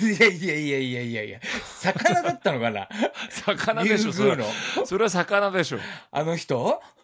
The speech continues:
Speaker 2: 全員魚でしょ。だから、それはもう二十四
Speaker 1: うん。
Speaker 2: 時間頼って、まぶたないんだしさ。
Speaker 1: <laughs> 多少なんか目は離れてた気がするけど、ヒラメとかじゃないよね、あの人。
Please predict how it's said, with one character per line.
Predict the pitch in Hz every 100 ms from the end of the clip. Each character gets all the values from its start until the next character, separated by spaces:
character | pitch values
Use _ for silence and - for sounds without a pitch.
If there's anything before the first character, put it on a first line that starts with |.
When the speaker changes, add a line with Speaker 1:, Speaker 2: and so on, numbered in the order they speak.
| 123 123
Speaker 2:
全 | 170 - 214 190
員 | 196
魚 | - 165 160 175
で | 170
し | 127
ょ。 | 123
だ |
か | 113
ら、 | 98 - - - -
そ | 165 147
れ | 143
は |
も | 135
う |
二 | 120 -
十 | 160
四 |
Speaker 1:
う | 143
ん。 |
Speaker 2:
時 | 131
間 | 135 110
頼 | 117 113
っ |
て、 | 117
ま | 165
ぶ | 190
た | 175 117
な | 113
い |
ん | 104
だ | 101
し |
さ。 | - 110 - - 262
Speaker 1:
<laughs> | 254 247 -
多 | 226
少 | 233 294 277
な | 269
ん | 233
か |
目 | 196 262
は | 220
離 | 175 190 240
れ | 226
て | 175
た | 156
気 | 135
が | 147
す | 151
る | 135
け |
ど、 | 120 - -
ヒ | - - 202
ラ | 233 269
メ | 294
と | 285
か | 214
じ | 139
ゃ |
な | 156
い |
よ | 123
ね、 | 113
あ |
の | 113
人。 | 113